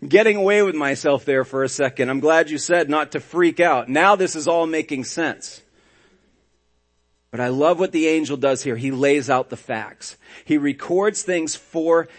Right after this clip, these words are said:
history to look back on. He states some of the things that are quite obvious to the ladies, the Marys in the situation. He says, "You seek Jesus of Nazareth, who was crucified."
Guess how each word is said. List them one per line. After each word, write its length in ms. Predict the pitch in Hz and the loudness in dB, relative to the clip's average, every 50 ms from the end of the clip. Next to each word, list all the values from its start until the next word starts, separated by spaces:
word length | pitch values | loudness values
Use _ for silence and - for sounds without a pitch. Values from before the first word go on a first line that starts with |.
| - _ | -20 _
history 540 | - - 180 190 - - - 165 165 147 139 | -4 -2 -2 -2 -4 -6 -4 -2 -2 -2 -2
to 180 | - - 143 139 | -4 -6 -8 -4
look 300 | 131 139 143 127 - 117 | -2 -2 -2 -4 -4 -6
back 360 | 113 123 135 143 151 - - | -2 -2 0 -2 -2 -4 -8
on. 380 | 107 101 98 98 101 127 139 - _ _ _ _ _ _ _ _ _ _ _ _ _ _ _ _ _ _ _ | -10 -8 -8 -10 -10 -12 -14 -18 _ _ _ _ _ _ _ _ _ _ _ _ _ _ _ _ _ _ _
He 160 | _ - 151 147 | _ -8 -6 -4
states 460 | - - - - 170 170 165 151 - | -4 -4 -2 -2 -2 -2 -2 -4 -8
some 340 | - - - 185 180 190 190 | -10 -8 -6 -6 -6 -4 -4
of 140 | 180 147 | -6 -8
the 60 | 135 127 | -8 -8
things 340 | - - 135 131 135 113 | -6 -4 -4 -4 -6 -6
that 100 | 113 117 | -8 -8
are 60 | 107 104 | -8 -8
quite 320 | - - - 135 131 127 | -8 -8 -6 -4 -4 -2
obvious 460 | 123 117 120 113 107 110 101 95 - | -2 -4 -4 -4 -6 -6 -8 -8 -10
to 160 | - - 117 | -12 -12 -10
the 100 | 95 98 | -8 -6
ladies, 460 | 98 98 104 117 147 131 113 107 104 - | -4 -4 -2 -4 -4 -4 -6 -10 -10 -10
the 100 | - 113 | -10 -8
Marys 520 | 110 110 110 117 135 156 147 123 113 101 | -6 -4 -4 -2 -4 -4 -4 -6 -8 -8
in 100 | 110 104 | -10 -10
the 60 | 101 | -10
situation. 680 | 95 - - - - - 95 95 95 95 - - 120 127 - - - - - - - | -10 -12 -14 -14 -14 -14 -12 -12 -12 -12 -12 -14 -16 -16 -18 -20 -20 -20 -20 -8 -4
He 120 | - 175 | -2 -2
says, 400 | - - 196 170 160 156 135 131 | 0 2 2 4 2 2 0 -4
"You 140 | 143 170 208 | -6 -6 -4
seek 460 | 196 - - - 160 143 143 143 123 | -4 -4 -2 0 0 -2 -2 -4 -10
Jesus 500 | 110 117 127 131 135 127 131 139 131 - | -10 -8 -6 -6 -6 -8 -8 -10 -12 -12
of 180 | - - 113 113 | -12 -12 -10 -8
Nazareth, 680 | 117 113 117 120 135 139 120 107 101 95 98 101 - - _ _ _ _ _ _ _ _ _ _ _ | -6 -6 -4 -6 -6 -6 -8 -10 -10 -10 -10 -10 -12 -16 _ _ _ _ _ _ _ _ _ _ _
who 160 | _ - 131 | _ -12 -8
was 180 | 127 131 127 127 | -6 -6 -6 -6
crucified." 840 | - - - 196 214 220 - - 117 - - 107 92 90 - - | -10 -10 -8 -8 -8 -6 -8 -10 -10 -12 -12 -12 -12 -12 -14 -18